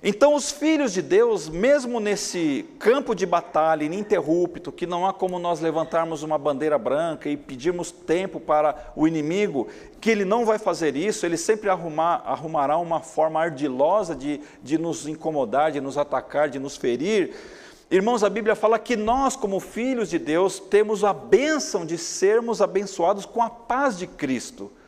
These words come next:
sendo que do lado contrário não há esse privilégio. Então não há, irmãos, como aquele que não está no reino dos céus, ou seja, aquele que não reconheceu Jesus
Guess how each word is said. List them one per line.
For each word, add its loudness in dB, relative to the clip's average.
sendo 2
que -2
do -2
lado 4
contrário 4
não 2
há 2
esse -4
privilégio. -2
Então 2
não 4
há, 2
irmãos, 2
como 2
aquele 2
que -2
não 2
está 2
no 4
reino 2
dos -2
céus, 0
ou -2
seja, -4
aquele -2
que -4
não 2
reconheceu 2
Jesus 0